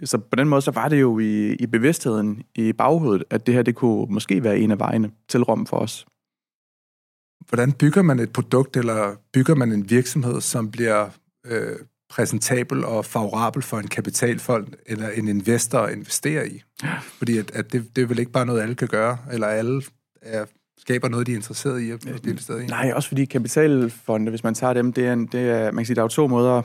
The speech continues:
Speaker 1: man kan, eller der er to typer af, af partnere, man kan få med ind. Der er, der er rigtig mange i øvrigt, men, men du kan dele op i sådan to, to grundlæggende, hvor den ene, det er jo sådan nogen, som går ind i selskaber, som måske ikke tjener penge endnu,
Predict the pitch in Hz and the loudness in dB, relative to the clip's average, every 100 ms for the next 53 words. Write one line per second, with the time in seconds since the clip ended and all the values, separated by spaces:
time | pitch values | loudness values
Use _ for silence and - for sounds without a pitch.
0 | - 110 107 104 101 104 107 - 135 - | -2 -2 0 0 0 0 0 0 -2 0
1 | 131 139 135 104 101 98 104 117 113 107 | 0 2 2 2 2 2 0 -4 -2 0
2 | 127 113 101 101 110 107 113 113 107 - | 0 0 0 0 2 4 4 4 2 -2
3 | - - 98 101 107 104 90 107 101 95 | -6 -2 0 2 2 2 4 4 6 6
4 | 95 98 98 98 101 101 98 104 120 117 | 4 2 2 2 2 2 4 2 4 2
5 | 104 139 117 - 127 107 110 123 101 107 | 4 4 2 2 0 2 4 4 4 4
6 | 113 - 123 151 135 123 117 120 127 123 | 4 4 4 4 4 4 4 4 4 4
7 | 117 101 101 117 113 117 120 123 98 98 | 2 2 4 4 4 2 0 0 0 2
8 | 98 98 - 117 - 107 92 117 170 147 | 2 2 2 0 2 -2 2 4 6 6